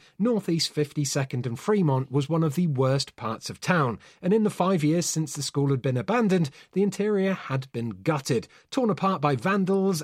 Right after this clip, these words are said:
addicts and scavengers looking for copper pipes, wire, plumbing fixtures, and anything else that looked like it could be sold on for a profit. You can really see that devastation in the last chunk of Ethan's body cam footage that was released by the F B I,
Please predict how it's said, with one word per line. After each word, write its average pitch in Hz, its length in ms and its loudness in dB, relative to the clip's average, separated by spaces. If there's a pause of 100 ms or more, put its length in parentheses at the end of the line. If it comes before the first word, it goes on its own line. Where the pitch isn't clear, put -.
addicts 160 480 -4
and 147 100 2
scavengers 180 600 0
looking 139 280 -2
for 135 140 -4
copper 127 340 -6
pipes, - 520 -4
wire, 151 420 2 (220)
plumbing 160 300 2
fixtures, 151 720 0
and 139 140 2 (180)
anything 247 320 0
else 226 260 0
that - 120 -10
looked 123 160 -4
like 127 240 -2
it - 140 -6
could 135 100 -4
be 135 140 0
sold 113 400 -4
on 190 140 -4
for - 180 -10
a - 40 -12
profit. 156 480 -2 (800)
You 254 100 4
can 180 200 2
really 208 320 4
see 190 320 2
that 127 220 -2
devastation 110 720 -2
in 135 140 2
the 147 140 0
last 120 520 -4
chunk 110 320 -6
of 123 160 -8
Ethan's 113 380 -6
body 175 260 0
cam 131 240 -2
footage 107 460 -8
that 127 120 -8
was 135 160 0
released 151 480 0
by 113 140 -6
the 120 160 -4
F 98 160 -6
B 123 160 2
I, 156 240 4